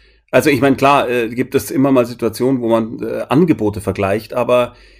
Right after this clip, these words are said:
ich bin überhaupt nicht der Typ, der, äh, irgendwas in die Welt hinausbläst und dann mal schaut, was zurückkommt und dann mal guckt, sondern ich muss immer Leute kennenlernen und dann überlege ich, will ich mit dem dieses Projekt machen?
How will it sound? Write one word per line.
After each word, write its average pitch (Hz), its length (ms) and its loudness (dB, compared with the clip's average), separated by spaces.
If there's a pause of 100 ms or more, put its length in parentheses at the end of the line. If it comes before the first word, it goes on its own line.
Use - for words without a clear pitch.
(140)
ich - 160 -8
bin 147 100 -2
überhaupt 170 480 0
nicht 139 160 -4
der 123 100 0
Typ, - 280 -8
der, 123 520 2
äh, 120 240 -2
irgendwas 135 380 0
in 127 80 -4
die 117 100 -6
Welt 120 200 0
hinausbläst 120 640 -2
und 120 100 -6
dann 117 140 0
mal 113 80 -2
schaut, 113 260 0
was 110 160 -4
zurückkommt 120 540 -6
und 120 80 -8
dann 104 100 -2
mal 104 80 -2
guckt, 143 280 -6
sondern 117 260 -4
ich 131 160 -12
muss 110 160 -6
immer 123 480 -2 (480)
Leute 113 800 0 (200)
kennenlernen 107 920 -4
und 107 720 -10 (420)
dann 117 240 0
überlege 113 400 -2
ich, - 240 -12 (120)
will 117 180 -6
ich 110 120 -8
mit 107 140 -6
dem 107 240 -2
dieses 110 300 -12
Projekt 113 320 -4
machen? 131 340 -2